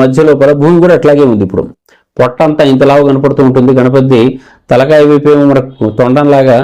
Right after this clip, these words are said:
కాళ్ళ వైపు ఉండేటటువంటి పాదాలన్నీ దగ్గరికి ఒత్తబడి కనపడుతూ ఉంటాయి. ఇది తత్వం, గురుత్వ ఆకర్షణ దీనికి ఉండేటటువంటిది. అంటే అప్పటికే ఒకసారి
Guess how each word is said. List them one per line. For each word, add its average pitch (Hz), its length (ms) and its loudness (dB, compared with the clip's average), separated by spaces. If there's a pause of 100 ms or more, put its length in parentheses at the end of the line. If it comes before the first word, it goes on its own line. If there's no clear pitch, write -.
(840)
కాళ్ళ 135 260 0
వైపు 151 240 0
ఉండేటటువంటి 135 560 -2
పాదాలన్నీ 135 540 0
దగ్గరికి 123 280 0
ఒత్తబడి 110 340 -2
కనపడుతూ 104 420 -4
ఉంటాయి. - 200 -20 (1600)
ఇది 135 120 2 (140)
తత్వం, 104 320 -4 (840)
గురుత్వ 165 400 0 (160)
ఆకర్షణ 113 380 -4 (100)
దీనికి 104 280 -2
ఉండేటటువంటిది. 104 680 -2 (880)
అంటే 120 180 0 (160)
అప్పటికే 151 400 0 (540)
ఒకసారి 135 380 0